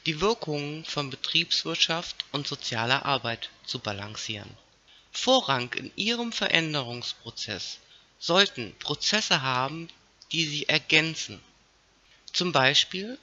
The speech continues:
eine Verschlankung organisatorischer Prozesse, bessere Transparenz.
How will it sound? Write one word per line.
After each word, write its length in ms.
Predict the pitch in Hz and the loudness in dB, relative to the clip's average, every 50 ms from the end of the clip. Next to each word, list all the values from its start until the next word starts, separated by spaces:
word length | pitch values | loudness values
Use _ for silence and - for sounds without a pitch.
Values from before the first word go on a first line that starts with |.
| _ _ _ _ | _ _ _ _
eine 240 | - - 131 139 147 | 0 0 2 0 -2
Verschlankung 840 | - - 151 147 - - 151 160 170 185 190 - 190 180 180 180 - - - | -2 0 0 2 2 2 2 0 0 -2 -4 -6 -6 -6 -6 -8 -10 -4 2
organisatorischer 1040 | - 135 131 - 131 127 127 123 120 131 131 - - 180 185 190 165 170 - - 160 | 2 2 4 2 0 -2 -2 -2 -2 -4 -4 -4 -4 -4 -4 -2 0 0 0 0 0
Prozesse, 840 | 151 - - - 156 - - - - 151 147 - - 151 151 151 156 - - _ _ _ _ - - - - - _ _ - | -2 -6 -8 -8 -8 -6 -6 -4 -4 -4 -4 -4 -6 -6 -6 -6 -8 -12 -16 _ _ _ _ -20 -20 -20 -20 -20 _ _ 4
bessere 460 | - 160 156 - 156 139 - 135 - | 4 6 6 6 2 0 0 -2 -4
Transparenz. 1040 | - - 120 117 120 - - - 110 107 104 110 110 110 107 107 - - - - - | -2 -2 -2 -2 -2 -4 -6 -6 -8 -8 -6 -6 -6 -6 -8 -10 -10 -10 -10 -10 -12